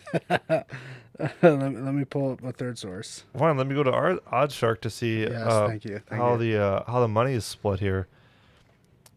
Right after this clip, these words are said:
Speaker 2: Yeah, this is just a weird, weird game. Frick. N F L odds. Should I scroll down?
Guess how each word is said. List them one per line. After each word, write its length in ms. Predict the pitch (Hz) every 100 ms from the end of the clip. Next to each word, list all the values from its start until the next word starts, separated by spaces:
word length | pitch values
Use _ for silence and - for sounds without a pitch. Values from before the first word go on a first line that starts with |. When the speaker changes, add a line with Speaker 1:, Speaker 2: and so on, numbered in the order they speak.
| _ _ _ _
Speaker 2:
Yeah, 140 | 123
this 220 | 120 175 269
is 80 |
just 220 | 226 185 117
a 80 |
weird, 720 | 101 101 104 117 131 147 147 143 - _ _ _ _ _ _ _ _ _
weird 460 | 117 113 131 151 139
game. 520 | 120 113 113 113 113 - _ _ - - _ _ - - _
Frick. 440 | - 113 104 - - _ _ _ _ _ _ _
N 120 | -
F 200 | 165 156
L 360 | 139 113 101 98 _ _ _ _ _ _ _ _ 131
odds. 560 | 131 110 98 95 - _ _ _ _ _ _ _ _ _ _ _ _ _ _
Should 180 | -
I 40 | 104
scroll 260 | - 110
down? 320 | 104 120 180